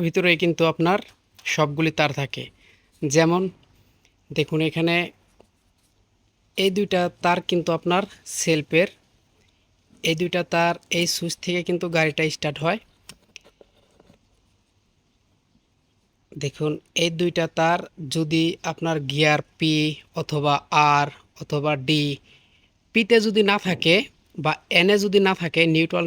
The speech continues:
না থাকে, তাহলে কিন্তু গাড়িটা সেলফ স্টার্ট হয় না। এই দুইটা তার যদি আপনি এক করে দেন, সেক্ষেত্রে কিন্তু পি আর ডি যেখানে থাকে না কেন, গিয়ার লেভারটা, গাড়িটা কিন্তু ইস-, স্টার্ট হবে। মানে হচ্ছে যে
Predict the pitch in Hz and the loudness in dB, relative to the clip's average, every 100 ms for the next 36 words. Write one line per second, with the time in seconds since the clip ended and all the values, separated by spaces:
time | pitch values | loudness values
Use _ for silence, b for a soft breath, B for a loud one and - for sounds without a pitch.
0 | 165 156 156 190 202 160 160 175 180 175 | -2 -4 -2 -4 -2 -2 -2 -2 -2 2
1 | 160 151 208 262 b b - - 175 175 | 2 4 2 0 b b -8 0 0 0
2 | 185 - 156 139 127 139 - b b b | -4 -2 -2 -2 -4 -8 -14 b b b
3 | b b b _ 202 196 220 202 214 202 | b b b _ 0 0 2 2 2 2
4 | 196 196 190 175 190 165 196 - 185 170 | 2 2 2 2 0 0 -2 -2 -2 0
5 | 160 151 214 - _ _ - - 175 180 | 2 2 -2 -6 _ _ -10 -6 -2 -2
6 | 170 180 180 175 165 _ 196 196 - 180 | -2 -4 -2 -4 -8 _ -2 0 -2 -2
7 | 170 160 147 175 214 233 147 170 175 175 | -2 -2 -2 0 0 -2 -2 -2 0 -4
8 | 170 175 175 175 175 196 277 - b b | -6 -4 -2 -2 0 0 0 -8 b b
9 | _ _ _ _ _ 143 139 160 160 156 | _ _ _ _ _ -4 2 4 4 2
10 | 156 - 214 190 170 165 175 190 208 - | 0 2 2 4 4 4 0 0 0 -2
11 | - - 175 170 147 147 135 143 _ _ | -8 -6 -2 0 0 -4 -6 -12 _ _
12 | _ _ _ - - _ _ _ _ _ | _ _ _ -20 -20 _ _ _ _ _
13 | 147 156 196 208 - - 247 311 _ _ | 0 2 4 0 -2 2 2 2 _ _
14 | 208 151 156 | -10 0 4